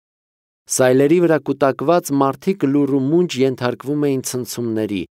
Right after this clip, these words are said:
նրանք կապտել էին վաղորդյան սարսուռից։ Ամենքն էլ քաթանե շալվարով էին և փայտե կոշիկներով բոբիկ ոտներին։ Հագուստի մնացած մասը լրացված էր թշվառության ֆանտազիայով։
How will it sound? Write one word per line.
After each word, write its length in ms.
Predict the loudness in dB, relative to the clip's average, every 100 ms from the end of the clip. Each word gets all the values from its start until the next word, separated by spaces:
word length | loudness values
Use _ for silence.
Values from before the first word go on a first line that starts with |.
| _ _
նրանք 380 | 0 2 2 -2
կապտել 540 | -2 -2 -2 0 0 2
էին 240 | 2 0
վաղորդյան 680 | 0 -2 -2 -4 -2 -4 -4
սարսուռից։ 840 | -6 -6 -6 -8 -10 -12 -14 -12 -12 _ _ -2
Ամենքն 440 | 2 2 2 0
էլ 120 | 0 0
քաթանե 520 | -2 -4 -2 -2 -2
շալվարով 640 | 0 2 2 2 0 2
էին 320 | 2 2 2 0
և 240 | 0 0
փայտե 360 | -2 -4 -2 -2
կոշիկներով 800 | 0 -2 -2 -8 -6 -2 -2 -4
բոբիկ 440 | -6 -8 -6 -12 -10
ոտներին։ 680 | -10 -10 -12 -16 -16 -18 -20 _ _ _ _ _ _
Հագուստի 500 | 0 0 -2 -2 0
մնացած 500 | 2 2 2 0 -2
մասը 340 | 0 0 2 2
լրացված 640 | 2 0 0 0 0 2
էր 100 | -2
թշվառության 800 | -2 -8 -2 -2 -2 -4 -4 -4
ֆանտազիայով։ 920 | -2 -2 -2 -2 -4 -8 -10 -10 -12